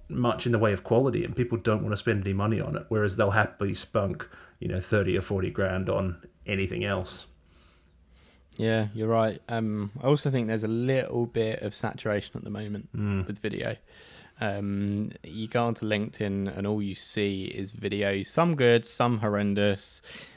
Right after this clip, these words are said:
Speaker 2: Um, y-, you see social me-, uh, Twitter, you'll scroll through,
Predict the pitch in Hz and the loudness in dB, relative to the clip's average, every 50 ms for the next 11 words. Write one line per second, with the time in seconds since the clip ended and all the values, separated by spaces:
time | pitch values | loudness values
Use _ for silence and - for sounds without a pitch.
0 | - _ - - 101 95 101 104 101 101 101 98 101 95 98 104 - - - - | -18 _ -8 -6 -4 -4 -4 -4 -4 -6 -6 -6 -6 -6 -8 -8 -10 -12 -14 -14
1 | - - - 107 104 101 98 - - 120 113 110 107 104 101 98 98 - _ _ | -14 -12 -8 -6 -6 -6 -6 -4 -2 0 0 0 0 0 -2 -4 -4 -8 _ _
2 | _ _ - 240 190 160 120 - - - 107 98 - 107 104 101 104 107 104 - | _ _ -16 -12 -12 -10 -8 -6 -4 -2 -2 -2 -2 -2 -2 0 0 -2 -2 -2
3 | 101 101 95 - - - 90 78 - - - - 113 - - - 107 101 104 104 | -2 -4 -4 -4 -6 -8 -6 -6 -6 -4 -2 -2 -2 0 0 2 2 4 4 4
4 | 101 98 101 98 - - - 107 104 101 - - - 101 98 95 95 95 | 2 0 -2 -4 -6 -4 -4 -2 -4 -4 -4 -4 -2 0 0 0 0 -2